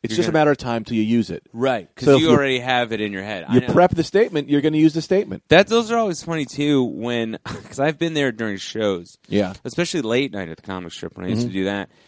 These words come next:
Speaker 2: And, like, I would watch comics one by one deal with these, like, awful crowd members, and
Speaker 1: Yeah.
Speaker 2: I would just be ready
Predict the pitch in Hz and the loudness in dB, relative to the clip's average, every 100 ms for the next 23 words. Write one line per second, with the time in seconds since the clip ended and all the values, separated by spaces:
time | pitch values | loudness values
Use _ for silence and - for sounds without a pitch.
0 | _ - 101 101 107 107 92 101 110 - | _ -10 -8 -4 -4 -4 -2 -2 -4 -8
1 | - 107 101 98 - 104 98 98 95 95 | -8 -4 -4 -6 -10 -10 -8 -6 -6 -6
2 | 95 95 92 87 _ _ 104 104 95 98 | -8 -8 -10 -12 _ _ -6 -6 -6 -10
3 | 87 90 - 98 101 - 98 95 90 101 | -12 -14 -10 -8 -8 -10 -10 -6 -6 -6
4 | 117 131 - 101 95 90 101 - 95 92 | -10 -10 -8 -2 -2 -2 -10 -12 -14 -12
5 | 92 92 87 78 | -10 -10 -10 -14